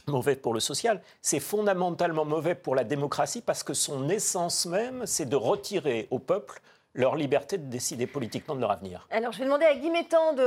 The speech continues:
Speaker 1: Excusez-moi pour le
Speaker 2: Je
Speaker 1: Paris
Speaker 2: vous en prie,
Speaker 1: Saint-Germain.
Speaker 2: c'était <laughs> Eh ben, on va parler du Paris Saint-Germain. Guy Métan, vous avez entendu cette polémique, euh, sur, euh, euh, le trait d'humour de l'entraîneur, quand on lui a demandé pourquoi, euh, prendre un jet privé quand on pouvait se déplacer en train.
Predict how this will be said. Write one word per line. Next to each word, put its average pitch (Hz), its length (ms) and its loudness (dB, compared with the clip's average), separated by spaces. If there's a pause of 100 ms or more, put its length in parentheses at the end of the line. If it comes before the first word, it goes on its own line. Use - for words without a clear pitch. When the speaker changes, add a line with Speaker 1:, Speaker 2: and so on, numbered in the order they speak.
(120)
Speaker 1:
Excusez-moi 135 360 2
pour 127 140 -4
le 113 60 -6
Speaker 2:
Je - 40 -2
Speaker 1:
Paris 117 140 2
Speaker 2:
vous 302 80 2
en 311 80 6
prie, - 60 -2
Speaker 1:
Saint-Germain. 123 340 2
Speaker 2:
c'était - 240 -8
<laughs> - 580 -2
Eh 196 60 -2
ben, 247 100 4
on 269 60 2
va 302 100 8
parler 320 200 4
du 285 100 -6
Paris 285 200 4
Saint-Germain. 285 360 0
Guy 294 120 -2
Métan, 330 260 2
vous 339 120 0
avez 320 140 6
entendu 370 400 0
cette - 180 -4
polémique, 302 580 -2 (360)
euh, 240 140 4
sur, 262 360 -2
euh, 233 220 4 (440)
euh, 220 120 4
le 240 100 4
trait 294 220 2
d'humour 320 540 4
de 262 80 4
l'entraîneur, 269 920 4
quand 220 200 -4
on 233 60 2
lui 233 120 2
a 226 40 4
demandé 233 280 0
pourquoi, 247 600 2
euh, 214 140 2
prendre 233 280 -2
un 214 120 0
jet 226 140 -2
privé 240 340 -6
quand 233 180 -4
on 208 80 -8
pouvait 214 220 -4
se 208 80 -4
déplacer 220 420 0
en 214 140 0
train. 311 420 0